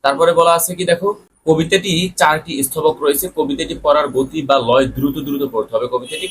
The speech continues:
কবিতাটিতে কোনো উপমার প্রয়োগ ঘটে নাই, মানে কোনো উপমা বা উদাহরণ দেওয়া হয়নি। চলো এরপরে আমরা প্রশ্নগুলো দেখি। দেখো, আশা কবিতার আলোকে নিচে কয়েকটি প্রশ্ন দেওয়া আছে। আমরা প্রথম প্রশ্ন দেখি, আশা কবিতায় কবি কি বলতে চেয়েছেন?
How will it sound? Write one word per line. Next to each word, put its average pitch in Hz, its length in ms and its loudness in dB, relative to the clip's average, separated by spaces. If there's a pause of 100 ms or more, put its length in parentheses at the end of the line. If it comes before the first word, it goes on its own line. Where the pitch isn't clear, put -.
কবিতাটিতে 175 540 -4 (360)
কোনো 185 180 2
উপমার 165 440 -2
প্রয়োগ 156 380 0
ঘটে 117 340 0
নাই, 107 260 0
মানে 139 200 0
কোনো 160 240 -8
উপমা 160 400 -4
বা 135 140 4
উদাহরণ 143 420 -2
দেওয়া 120 260 4
হয়নি। 104 540 0 (1200)
চলো 202 280 6
এরপরে 214 340 4
আমরা 185 340 4
প্রশ্নগুলো 190 580 0
দেখি। 175 380 2 (360)
দেখো, 160 160 4
আশা 214 480 0
কবিতার 202 300 4
আলোকে 175 300 0
নিচে 156 260 -6
কয়েকটি 165 280 2
প্রশ্ন 175 340 -6
দেওয়া 95 200 2
আছে। 98 120 -6
আমরা 143 180 4
প্রথম 160 320 -6
প্রশ্ন 175 240 -8
দেখি, 180 160 -6 (100)
আশা 175 240 -2
কবিতায় 160 520 0 (400)
কবি 165 200 -2
কি 180 180 -8
বলতে 139 360 4
চেয়েছেন? 123 600 -2